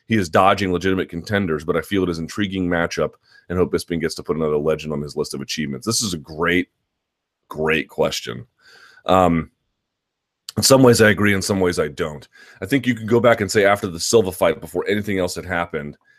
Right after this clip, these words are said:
he got a win that was very, very close. And so folks were like, "Yeah, it's the Silva win, but it's Silva way past his prime. And, you know, what does it really mean anymore?" And Silva's no walk in the park, even at this sta-, stage. But, you know, after that and the Derek Brunson fight and some of the other ones he's had, the Cormier fight, you can sort of tell that this is a f-,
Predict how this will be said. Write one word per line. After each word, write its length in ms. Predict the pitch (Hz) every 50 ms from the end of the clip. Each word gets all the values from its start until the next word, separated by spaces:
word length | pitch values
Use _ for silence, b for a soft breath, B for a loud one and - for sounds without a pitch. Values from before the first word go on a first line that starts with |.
| _ _ _ -
he 100 | 110 98
got 140 | 107 101 98
a 40 |
win 260 | 87 90 98 101 98 95
that 100 | 87 76
was 140 | 85 82 80
very, 220 | 92 95 95 98
very 180 | 90 95 92 90
close. 500 | - - 95 87 85 85 - - - - -
And 120 | - 90 -
so 180 | - 90 87
folks 260 | - - 107 98 - 98
were 60 | 90
like, 200 | 87 85 - -
"Yeah, 280 | 113 117 123 120 117
it's 240 | 113 107 - - -
the 80 | - 85
Silva 320 | - - 117 110 107 92
win, 240 | 90 95 92 90 87
but 100 | 85 85
it's 140 | 80 - -
Silva 200 | 98 95 87 85
way 160 | 80 85 85
past 300 | - - 87 82 82 -
his 120 | - 69
prime. 500 | - - 87 85 82 82 80 80 80 73
And, 160 | 69 67 65 - _ _ _ _ _ _ _ _ _ _ -
you 80 | 80
know, 60 | 82 82
what 100 | 90 90
does 80 | 87
it 80 | 90 76
really 240 | 87 85 82 80 78
mean 260 | 82 85 85 85 82
anymore?" 440 | 78 76 78 76 76 76 76 80 85
And 80 | 92
Silva's 280 | - 135 165 127 120 120
no 100 | 123 113
walk 200 | 104 104 98 -
in 80 | 101 92
the 80 | 90
park, 260 | - 98 90 85 - - - _ _ _ _ -
even 200 | 92 95 92 90
at 140 | 82 73 -
this 120 | 92 92
sta-, 280 | - - - 82 76 -
stage. 460 | - - 92 82 76 73 73 - -
But, 200 | - 80 76 - _ _ _ _ _ _ _ _ - 95
you 60 | 98
know, 120 | 92 87
after 220 | 85 87 - - 82
that 220 | 95 92 90 87
and 80 | 80 80
the 40 |
Derek 260 | 73 82 82 78 76 73
Brunson 360 | 80 80 80 - - 78 71
fight 400 | - 82 78 80 78 78 76 58
and 240 | 64 65 64 65 -
some 100 | - 80
of 60 | 73
the 60 | 73
other 100 | 73 73
ones 160 | 73 71 69
he's 140 | 73 71 -
had, 220 | 82 76 73 69
the 80 | 65 71
Cormier 440 | - - 90 82 76 73 71 69 -
fight, 180 | - 76 76
you 60 | 90 90
can 100 | 110 101
sort 120 | 101 82
of 80 | - -
tell 240 | - 92 80 73
that 100 | 71 73
this 160 | 80 78 - 76
is 100 | 69 67
a 40 |
f-, 140 | 65 - -